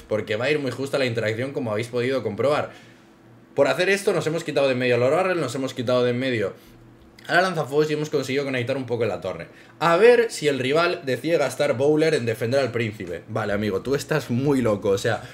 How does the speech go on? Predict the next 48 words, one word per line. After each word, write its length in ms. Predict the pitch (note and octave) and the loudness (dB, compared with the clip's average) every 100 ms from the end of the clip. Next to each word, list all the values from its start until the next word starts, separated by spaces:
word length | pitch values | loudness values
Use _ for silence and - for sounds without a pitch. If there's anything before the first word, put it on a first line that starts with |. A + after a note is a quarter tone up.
| - | -6
no 100 | C#3+ | -2
utilizas 480 | F3+ F#3+ D3+ C#3+ B2 | 0 0 0 0 0
ni 100 | C3 | 0
el 100 | D3 | 2
Bowler 280 | F3 F#3 C#3 | 4 4 4
en 100 | B2 | 2
defender 340 | B2+ C3+ E3 | 2 2 4
al 120 | F3 | 4
príncipe, 520 | E3 F#3 G3 G#3+ A3 G#3+ C#3+ | 2 0 0 2 2 0 -10
pero 240 | - C#3 C#3+ | -2 2 4
lo 160 | C#3+ | 2
mejor 400 | C#3 C#3+ - A3 | 2 0 6 6
de 140 | F#3+ F3 | 6 2
todo 320 | E3+ G3 G#3 | 2 2 2
es 180 | E3 D#3 | 0 -4
que 200 | F#3 F#3 - - - | -4 -4 -8 -20 -10
lo 360 | G2+ B2+ C3+ | -2 2 2
pones 260 | B2 F#3 F#3 | 2 0 0
por 160 | D3 | -2
el 60 | C#3 | 2
otro 180 | D3+ D3+ | 2 2
lado 240 | D3+ F3 | 2 2
y 100 | D3+ | -2
yo 140 | C#3 D3 | 0 0
te 100 | E3 | 0
puedo 240 | D3+ D#3+ | 2 2
meter 360 | D3 A#2+ C#3 C#3 - - | 2 0 0 -2 -6 0
carnera 480 | B2+ A2+ B2+ C#3+ | 2 2 0 0
también 380 | B2 A2 B2 C3+ - - | 0 -2 -2 -4 -8 -6
a 120 | C#3 | 0
la 120 | C3 G#2+ | 0 0
carga. 340 | E2+ E2 F2+ | -4 -4 -4
El 160 | A#2+ A#2+ | -2 2
hielo 160 | D3 | 2
ha 40 | F#2+ | 2
sido 180 | A2+ G#2 | -2 -4
malísimo. 680 | C#3 G3+ A3 A#3 A#3 A#3 | -2 -2 0 0 -2 -4
N-, 240 | G#2+ A2 A2 | -8 -8 -8
no, 240 | G#2 A2+ G#2 | -6 -4 -2
amigo, 260 | G2+ G2 | -2 -4
no, 100 | G2 | -2
es 200 | A#2 A#2 | -4 -6
que 100 | A#2+ | -6
no 120 | C#3+ C#3 | -2 -2
vas 140 | B2 | -2
a 100 | G#2+ | -6
poder 180 | G2+ F#2+ | -4 -6
defender. 440 | E2+ F#2 F2+ F2 | -8 -12 -10 -12